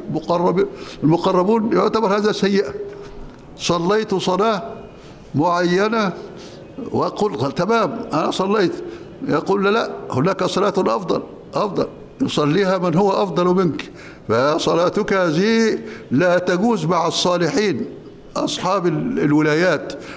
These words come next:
أصحاب الولايات لا يفعلون ما تفعل". ولذلك تجدنا ونحن نصلي نسرع في الصلاة، "بسم الله الرحمن الرحيم، الحمد لله رب العالمين، الرحمن الرحيم، مالك يوم"، وناخذ ال-، الفاتحة في نص، في نص س-،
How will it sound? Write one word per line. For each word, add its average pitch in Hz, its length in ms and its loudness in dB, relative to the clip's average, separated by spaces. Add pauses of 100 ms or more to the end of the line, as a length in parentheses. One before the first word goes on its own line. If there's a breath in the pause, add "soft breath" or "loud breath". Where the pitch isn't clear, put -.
(120 loud breath)
أصحاب 180 400 0
الولايات 170 680 2
لا 196 220 2
يفعلون 185 420 2
ما 175 120 2
تفعل". 165 380 0 (460)
ولذلك 160 520 4 (400 loud breath)
تجدنا 165 500 4
ونحن 175 300 4
نصلي 180 600 4 (260 loud breath)
نسرع 185 440 2
في 156 80 0
الصلاة، 160 440 4 (520 loud breath)
"بسم 170 220 2
الله 165 200 4
الرحمن 165 260 2
الرحيم، 170 240 2
الحمد 160 260 2
لله 160 220 6
رب 160 200 2
العالمين، 160 320 4
الرحمن 160 420 2
الرحيم، 160 300 4
مالك 160 220 4
يوم"، - 140 0 (340 loud breath)
وناخذ 160 340 2
ال-، 156 260 2
الفاتحة 160 540 0
في 156 140 -4
نص، 156 240 4 (320)
في 151 140 6
نص 175 300 4
س-، - 160 0